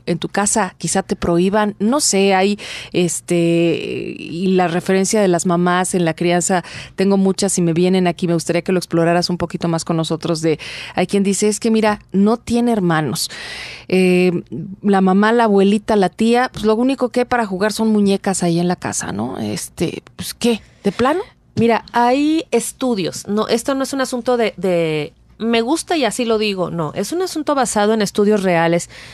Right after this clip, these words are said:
Speaker 2: donde se ha demostrado que a los niños varones les das la pa-, el permiso, no les cuestionas, no les criticas, no los estigmatizas. Cuando tocan una muñeca, cargan la muñeca, se ponen el tutú,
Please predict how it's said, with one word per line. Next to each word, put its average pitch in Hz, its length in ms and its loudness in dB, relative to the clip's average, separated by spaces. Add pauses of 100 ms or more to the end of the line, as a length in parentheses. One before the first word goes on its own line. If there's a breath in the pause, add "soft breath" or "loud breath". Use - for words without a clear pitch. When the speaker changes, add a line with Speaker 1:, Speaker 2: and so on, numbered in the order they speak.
(240 loud breath)
Speaker 2:
donde 226 320 2
se 262 140 0
ha 269 60 2
demostrado 262 600 0
que 220 140 0
a 202 40 2
los 202 240 2
niños 233 540 2
varones 180 580 0
les 208 360 2
das 233 220 2
la 285 120 0
pa-, 220 260 0
el 202 300 2
permiso, 208 640 2
no 196 160 2
les 254 180 0
cuestionas, 190 640 0
no 190 100 0
les 208 180 -2
criticas, 185 680 -4 (280 loud breath)
no 220 120 0
los 247 180 2
estigmatizas. 180 1120 -4 (340 loud breath)
Cuando 220 320 0
tocan 247 360 0
una 240 180 0
muñeca, 208 640 0
cargan 208 360 0
la 196 80 0
muñeca, 190 440 -4
se 214 140 -2
ponen 208 260 0
el 196 140 -2
tutú, 190 560 -2